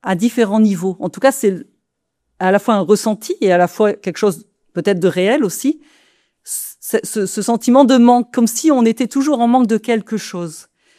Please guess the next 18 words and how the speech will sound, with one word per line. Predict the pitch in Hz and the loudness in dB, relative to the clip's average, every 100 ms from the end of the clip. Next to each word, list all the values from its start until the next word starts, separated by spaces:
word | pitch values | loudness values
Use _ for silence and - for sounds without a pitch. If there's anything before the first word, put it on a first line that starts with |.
| _ _ - | _ _ -4
Et | 226 | 0
pourtant, | 285 285 - 311 | 2 0 2 4
la | 269 | 4
parole | - 233 233 202 | 2 2 2 2
de | 214 | -2
Dieu | 170 202 254 | -2 -2 0
nous | 220 | -2
dit, « | 165 185 214 240 _ | -4 -6 -8 -8 _
Le | - 190 | -10 -8
Seigneur | - 233 220 214 214 220 | -4 0 0 0 -4 -6
est | 190 | -6
mon | 185 226 | -4 -2
berger, | 214 208 180 147 190 311 _ _ _ _ _ _ - | -2 -4 -6 -6 -6 -8 _ _ _ _ _ _ -10
je | 156 233 | 0 4
ne | 220 202 | 4 4
manque | 190 190 220 - - | 0 0 -4 -10 -10
de | 175 | -8
rien. » | 160 151 147 | -8 -10 -16